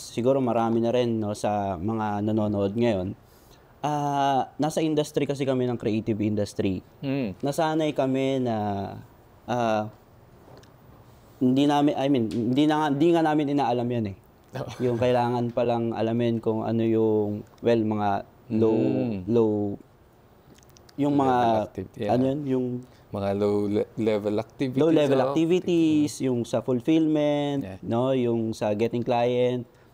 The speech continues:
Speaker 1: mga ganyan. Ah, yung nagiging, ano sa amin, nagiging challenge sa amin,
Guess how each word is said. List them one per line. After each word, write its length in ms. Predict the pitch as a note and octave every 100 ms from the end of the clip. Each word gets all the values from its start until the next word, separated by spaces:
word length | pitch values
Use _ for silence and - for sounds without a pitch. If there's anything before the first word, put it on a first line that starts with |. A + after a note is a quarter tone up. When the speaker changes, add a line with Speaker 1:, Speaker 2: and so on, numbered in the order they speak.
| _
Speaker 1:
mga 200 | B2+ A#2+
ganyan. 400 | A2+ A#2 A#2 A2 G#2+ - - - - - - -
Ah, 720 | D3+ D#3+ D#3+ D#3+ D#3+ D#3+ D3+ - _
yung 260 | - E3+ F#3+ F#3 F#3+ F3+ F3+
nagiging, 460 | F3+ F3 F3 G3+ G3+ G3 F3+ E3+ - _
ano 200 | D3+ E3
sa 180 | E3+ D3
amin, 180 | C3 C#3+
nagiging 280 | D3+ D#3
challenge 460 | D#3 D3 B2+ B2+ B2
sa 160 | B2 A#2
amin, 320 | G#2+ G#2